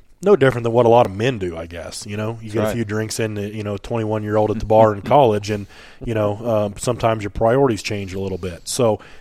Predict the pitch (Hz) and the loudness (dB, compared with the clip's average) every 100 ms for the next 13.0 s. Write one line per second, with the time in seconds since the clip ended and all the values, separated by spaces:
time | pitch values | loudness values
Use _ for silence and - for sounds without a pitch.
0 | - 120 - 127 - 127 120 113 - 87 | -6 -6 -4 -6 0 2 4 2 0 -12
1 | - - 127 110 - - - - 107 120 | -8 0 2 2 0 -18 -16 -8 -4 -2
2 | 147 - 196 175 120 107 107 98 98 104 | -2 0 0 2 2 2 0 0 -2 -2
3 | 104 107 113 110 107 98 101 104 104 101 | 0 -2 -2 -2 -2 -2 0 2 2 -2
4 | 101 101 104 104 110 127 107 107 104 107 | -2 -2 -4 -2 -2 -2 -2 -2 2 2
5 | 101 95 - - _ _ - 113 120 127 | 0 -6 -16 -20 _ _ -8 0 2 2
6 | 120 117 110 113 110 104 104 120 113 - | 0 -2 2 4 4 0 -4 -4 -4 -4
7 | 104 92 - 170 208 110 95 87 92 92 | -8 -8 -2 4 6 6 2 -4 -8 -8
8 | 104 110 104 98 - - - _ - 113 | -4 0 0 -2 -12 -20 -20 _ -8 -4
9 | 147 135 165 151 113 107 104 101 127 120 | -2 2 4 4 0 0 0 0 -2 -2
10 | 120 110 123 - 170 117 - 143 139 101 | -2 0 0 0 0 0 0 -2 -2 -4
11 | 135 139 127 104 117 113 117 110 104 107 | -4 -2 -2 0 2 4 4 2 2 2
12 | 113 107 101 104 110 117 113 101 95 | 2 2 -2 -2 0 0 0 -4 -8